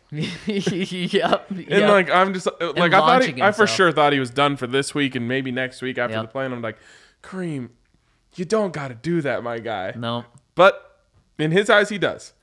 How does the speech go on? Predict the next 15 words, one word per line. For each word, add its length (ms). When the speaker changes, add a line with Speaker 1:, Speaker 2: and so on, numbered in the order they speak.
Speaker 1:
And 80
he's 120
Speaker 2:
And 80
Speaker 1:
back. 160
Speaker 2:
that's 120
what 120
makes 260
Speaker 1:
Yep. 140
Speaker 2:
him 220
s-, 340
so 360
good. 160
And 220
honestly, 520
um, 540